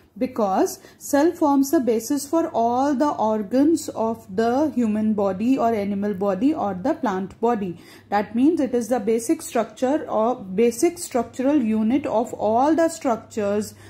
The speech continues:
which are present in any living organism.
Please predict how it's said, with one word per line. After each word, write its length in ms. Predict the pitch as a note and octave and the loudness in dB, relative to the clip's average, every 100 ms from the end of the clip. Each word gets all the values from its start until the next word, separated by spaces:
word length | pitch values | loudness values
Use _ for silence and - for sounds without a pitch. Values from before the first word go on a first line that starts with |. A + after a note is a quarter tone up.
| - - | -16 -6
which 200 | B3 C4 | 0 0
are 100 | B3 | 0
present 580 | A3 A3 G#3+ B3 C4 | 0 0 2 2 0
in 300 | C4 B3+ B3+ | 2 0 0
any 260 | A3 A3+ C4+ | -2 2 4
living 380 | A#3+ G3+ G#3+ G#3+ | 4 0 -4 -4
organism. 800 | G3+ G#3+ B3 A3+ A3 F3+ E3+ | -4 -2 -2 -2 -2 -4 -8